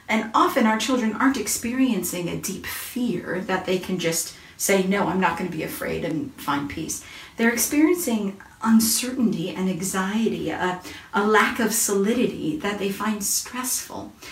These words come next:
And if, if they're experiencing a deep uncertainty and we just come in with, "Don't be afraid,"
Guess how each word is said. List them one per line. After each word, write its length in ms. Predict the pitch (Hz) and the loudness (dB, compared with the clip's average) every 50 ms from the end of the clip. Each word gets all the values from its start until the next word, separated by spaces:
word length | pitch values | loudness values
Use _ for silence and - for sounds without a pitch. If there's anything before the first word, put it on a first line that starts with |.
| - - - - - - | -14 -14 -14 -14 -14 -2
And 120 | - 220 226 | 2 2 4
if, 500 | 233 226 - - - - - - - - _ | 4 2 -4 -8 -10 -10 -12 -12 -14 -4 _
if 180 | 247 233 - - | 0 0 2 4
they're 180 | 311 320 320 | 4 4 4
experiencing 680 | 311 - - - - 240 247 262 247 - - 196 185 185 | 2 0 -2 -2 -2 -2 0 0 0 0 0 0 0 0
a 80 | 185 | 0
deep 200 | 180 202 202 196 | -2 -2 -4 -4
uncertainty 920 | - 190 190 185 - - 202 208 202 - - - - - - - 156 - - | -2 -2 -2 0 0 0 0 -2 -2 -4 -6 -6 -6 -8 -6 -6 -6 -6 -4
and 160 | 202 190 - | -4 -4 -4
we 160 | 190 208 214 - | -2 -2 -2 -2
just 240 | - 202 196 - | -2 -4 -4 -4
come 160 | - - 196 190 | -4 -2 0 0
in 100 | 185 180 | 0 0
with, 140 | 175 170 | -4 -6
"Don't 180 | - 180 170 170 | -6 -6 -8 -8
be 120 | - 170 | -6 -6
afraid," 520 | 175 175 - - 214 220 202 147 147 147 | -8 -8 -8 -8 -6 -6 -4 -4 -6 -6